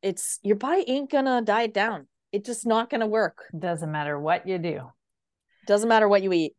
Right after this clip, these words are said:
Speaker 2: Doesn't matter what you eat or how much you work out.
Speaker 1: Nope.
Speaker 2: Apple
Speaker 1: Ding, ding.
Speaker 2: cider vinegar.
Speaker 1: Ah, the miracle.
Speaker 2: Mike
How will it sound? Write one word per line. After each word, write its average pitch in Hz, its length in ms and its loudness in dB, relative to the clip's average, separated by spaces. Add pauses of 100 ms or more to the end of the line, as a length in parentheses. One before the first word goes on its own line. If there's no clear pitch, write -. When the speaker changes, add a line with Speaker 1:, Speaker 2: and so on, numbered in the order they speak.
(360)
Speaker 2:
Doesn't 151 220 -8
matter 143 200 -4
what 147 140 -2
you 160 120 -4
eat 160 220 -2
or 160 220 2
how 156 220 -6
much 190 200 -4
you 190 80 -4
work 170 240 -4
out. - 200 -8 (640)
Speaker 1:
Nope. 165 280 -4 (1500)
Speaker 2:
Apple 285 240 4
Speaker 1:
Ding, 294 60 0
ding. 320 380 8 (180)
Speaker 2:
cider 233 680 4
vinegar. 147 680 -4 (1600)
Speaker 1:
Ah, 175 500 2 (120)
the 220 100 6
miracle. 220 800 4 (1600)
Speaker 2:
Mike 220 300 6